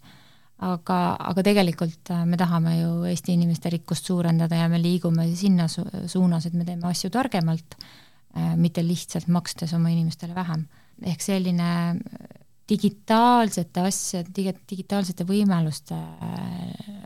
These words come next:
kasutamine ja asjade efektiivsem ärategemine, see kindlasti on nagu konkurentsivõime Kodasema näitel, tööstusdisaini, äh, joonised, mida, mida saab üle kanda. Et muuseas, see huvitav fakt, me enne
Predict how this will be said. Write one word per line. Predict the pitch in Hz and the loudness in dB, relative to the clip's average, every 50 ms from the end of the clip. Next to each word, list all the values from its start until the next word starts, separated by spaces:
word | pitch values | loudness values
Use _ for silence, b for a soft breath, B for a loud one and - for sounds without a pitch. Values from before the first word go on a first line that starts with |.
| - - - | -20 -18 -8
kasutamine | - 180 185 - 190 160 - - 151 147 147 156 156 156 156 156 156 | -6 -4 -2 -2 -2 -4 -4 -4 -2 -2 -2 -2 -4 -6 -8 -10 -14
ja | 160 165 | -16 -20
asjade | - 175 160 160 160 | -20 -20 -20 -20 -20
efektiivsem | 151 - 170 165 - - 180 175 165 147 - 160 160 160 | -10 -10 -10 -8 -6 -6 -6 -6 -6 -8 -10 -12 -6 -4
ärategemine, | 170 165 165 147 160 156 147 160 160 160 160 165 165 | -2 -2 -2 -2 -4 -4 -4 -2 -2 -2 -2 -2 -2
see | - 190 202 | -2 0 2
kindlasti | 190 175 151 - - 165 | 2 2 0 -2 -2 -2
on | 165 165 160 160 | 0 0 -2 -2
nagu | 156 165 170 | -6 -8 -12
konkurentsivõime | - 170 165 165 160 165 175 160 151 165 170 165 165 165 160 165 170 170 170 - - - _ _ | -14 -16 -20 -20 -20 -20 -20 -20 -20 -20 -20 -20 -20 -20 -20 -20 -20 -20 -20 -20 -20 -20 _ _
Kodasema | - 170 165 175 170 - - 160 160 | -20 -10 -8 -6 -6 -4 -2 -2 0
näitel, | 165 165 170 165 165 - 165 160 160 B B B B B B B B B - 165 165 165 165 160 151 156 | 0 0 0 -2 -2 -6 -8 -8 -8 B B B B B B B B B -20 -20 -20 -20 -20 -20 -20 -10
tööstusdisaini, | - 175 160 - - 165 - - 170 - 175 175 170 170 165 165 165 160 B B B B B - | -8 -8 -8 -6 -8 -10 -8 -8 -4 -2 -2 0 0 0 0 0 -2 -4 B B B B B -20
äh, | 160 165 165 160 160 165 165 | -20 -20 -20 -20 -20 -4 0
joonised, | 190 185 190 185 175 - 185 170 170 | 4 6 6 6 6 4 2 2 2
mida, | 170 165 165 - 170 170 165 170 | 0 0 0 0 0 0 0 0
mida | 175 170 165 175 165 | 0 0 0 0 0
saab | - 180 175 175 170 | 0 2 0 2 2
üle | 180 180 180 170 165 | 0 0 0 -2 -2
kanda. | - 175 175 175 170 170 175 175 175 175 175 180 B B B B - | -2 -2 -2 -2 -2 -4 -4 -6 -6 -6 -8 -10 B B B B -2
Et | 180 185 | 2 4
muuseas, | 214 220 220 214 202 - | 4 4 4 2 0 -2
see | 220 208 196 196 190 | -2 -2 -2 -2 -2
huvitav | 202 247 240 233 226 202 185 - | 0 0 0 0 -2 -4 -6 -4
fakt, | - 226 226 - 208 | -6 -6 -4 -4 -4
me | 180 175 175 180 | -2 -2 -2 0
enne | 190 190 185 180 | 0 0 0 0